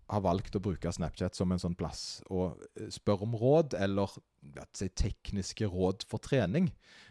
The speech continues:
Noe som er veldig dumt da. Eh, så da ble det til at jeg plutselig måtte bare ta meg en timeout og jobbe, eh, uansett hvor jeg var hen, fordi jeg var for dum til å åpne en eller annen Snap da. Så i stedet for å så fortelle folk at de måtte slutte å sende meg jobbting,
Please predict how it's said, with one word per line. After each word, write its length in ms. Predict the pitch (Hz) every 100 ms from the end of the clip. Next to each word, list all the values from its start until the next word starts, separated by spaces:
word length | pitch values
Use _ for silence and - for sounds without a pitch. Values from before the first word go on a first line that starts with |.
| -
Noe 180 | 117 117
som 100 | 113
er 120 | 101
veldig 160 | 90 90
dumt 220 | 92 -
da. 80 | - - _ _ - -
Eh, 200 | 92 92
så 140 | 90 120
da 80 | 117
ble 200 | 110 87
det 100 | 95
til 100 | 95 87
at 140 | -
jeg 100 | 104
plutselig 360 | 104 - - 90
måtte 180 | - 85
bare 160 | 85
ta 160 | - 76
meg 200 | 76 82
en 140 | 87
timeout 500 | 90 71 80 107 -
og 100 | 95
jobbe, 480 | 101 87 - - 131 - -
eh, 400 | 95 95 92 90 85
uansett 260 | 98 90 -
hvor 140 | 98
jeg 40 | 101
var 100 | 175
hen, 120 | 277
fordi 240 | 143 110
jeg 60 | 101
var 120 | 98
for 100 | 95
dum 240 | 87 85 82
til 120 | - 80
å 80 | -
åpne 240 | 82 76
en 60 | 76
eller 160 | 71
annen 80 | 78
Snap 240 | 78 71 -
da. 140 | - - _ - - - -
Så 180 | 120 123
i 60 | 143
stedet 360 | - 120 127
for 180 | 131 123
å 80 | 127
så 140 | 135
fortelle 380 | - - 110 92
folk 220 | - 120 117
at 80 | -
de 80 |
måtte 240 | 110 - 123
slutte 320 | 123 - -
å 80 | 92
sende 260 | 127 92
meg 200 | 92 107 101
jobbting, 640 | 87 - - - 190